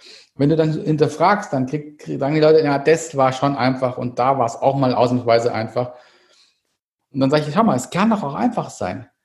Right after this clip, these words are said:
Aber wenn du überzeugt davon bist, dass du eine ganz komplizierte Lösung brauchst, um gesund zu werden, dann darfst du halt noch vier Jahre irgendeine Therapie machen, die nichts bringt. Und dann kannst du es ja nochmal mit dem <laughs> Gedankenkreisel probieren. <laughs>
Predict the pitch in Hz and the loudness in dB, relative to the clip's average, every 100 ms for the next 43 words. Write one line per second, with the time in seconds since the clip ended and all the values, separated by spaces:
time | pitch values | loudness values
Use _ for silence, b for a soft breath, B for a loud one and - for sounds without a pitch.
0 | _ _ _ 131 127 147 139 - _ _ | _ _ _ -4 0 0 -2 -8 _ _
1 | - 147 156 - - 302 311 180 - 120 | -12 -6 -6 -4 2 2 2 -2 -2 -6
2 | 98 - - _ - 110 143 143 - 269 | -6 -12 -18 _ -12 -8 -6 -6 -2 0
3 | 330 - - 233 233 - 220 - 180 196 | 0 -2 0 0 0 0 0 0 2 2
4 | 202 190 160 101 107 123 139 214 202 123 | 2 0 0 -2 -2 -4 -2 -2 -2 -2
5 | 98 98 92 98 107 - - 156 196 247 | -2 -2 -8 -6 -6 -6 -6 0 0 0
6 | - 139 120 113 117 117 123 117 120 117 | -2 2 4 4 2 0 0 0 0 0
7 | 127 120 117 113 120 113 - - 110 175 | -2 -2 -2 -2 -4 -4 -6 -2 0 0
8 | - B B B 127 143 143 156 - 165 | -4 B B B -4 -4 -2 -6 -4 -4
9 | 185 180 180 180 - 202 180 - 170 175 | 2 2 2 0 2 0 0 -4 -2 0
10 | 202 151 131 - 135 151 123 127 127 123 | 0 -2 -6 -2 0 2 2 -2 -2 -2
11 | 107 127 - - 143 139 240 240 233 233 | 0 -4 -4 -10 -8 -6 -2 0 0 0
12 | 208 202 294 - 277 | -4 -2 -2 -2 -6